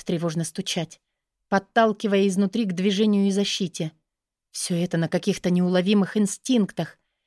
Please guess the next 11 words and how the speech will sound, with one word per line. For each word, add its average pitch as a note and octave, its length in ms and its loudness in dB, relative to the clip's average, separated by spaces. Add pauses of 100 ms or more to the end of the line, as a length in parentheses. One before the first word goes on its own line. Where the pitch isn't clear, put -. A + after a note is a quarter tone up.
(160)
мимо D#3+ 260 0
звуков, D#3 480 -6
которые E3+ 380 0
я E3 100 -2
сейчас F3+ 400 -4
не F3+ 100 0
способна F#3+ 580 0
уловить. F#3 500 -2 (320)
Их - 180 -8
очень G#3 260 0
много, E3+ 440 0